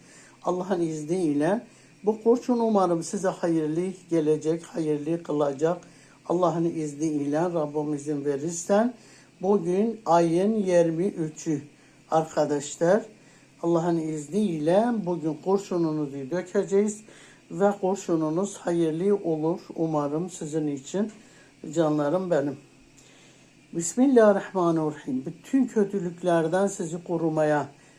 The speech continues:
hele tut kızım, bu aynayı değiştireceğim. Bütün kötülüklerden, bütün nazara, bütün niyaza, bütün kötü huylar, kötü soylar, kötü insanlardan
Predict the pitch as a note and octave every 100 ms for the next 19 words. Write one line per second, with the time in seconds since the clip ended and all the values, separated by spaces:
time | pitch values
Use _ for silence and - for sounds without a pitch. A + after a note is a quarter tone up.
0 | - - D3 D3 F#3 F3 - C3 C3+ C3
1 | C3+ C#3+ C3 B2+ A2+ B2+ - - - -
2 | - - - - - - - - F#3 -
3 | B3+ B3 A#3 G#3+ G3+ F3 F3 F#3 D#3+ D#3
4 | D#3+ D3+ - - - _ - F3 - A3
5 | G#3 F3 F3 E3+ D#3 D3 - - _ -
6 | E3+ - G#3 F#3+ F3 E3 D#3 D#3 D3+ -
7 | - - - F3 - G#3+ - F3+ E3+ G#3
8 | G#3+ - - - - F#3 F3+ F3 F3 E3
9 | - - F#3+ F3 G3 - F3 E3 D#3+ F3
10 | E3 C3+ - - - - F#3 F3 G3+ F3+
11 | F3 - F3+ E3+ E3 E3+ E3 F3+ A3+